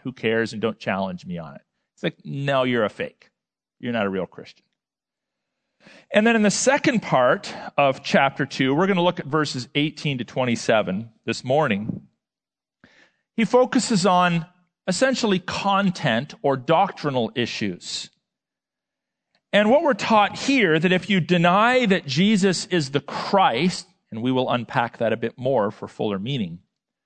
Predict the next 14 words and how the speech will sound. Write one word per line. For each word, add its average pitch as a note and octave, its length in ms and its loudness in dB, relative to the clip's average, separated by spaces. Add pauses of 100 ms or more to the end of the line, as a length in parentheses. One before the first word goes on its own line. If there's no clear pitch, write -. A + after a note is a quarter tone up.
(220)
but C#3 80 0
if - 120 -6
you D3+ 80 2
deny F3 380 2
that A3 140 0
Jesus F#3 500 0
is C3+ 120 -4
the C#3 80 -4
Christ, C3 640 -2
you D#3 160 0
are D3+ 120 2
in C#3 80 -6
fact B2+ 420 -2 (560)
antichrist. F#3+ 1040 0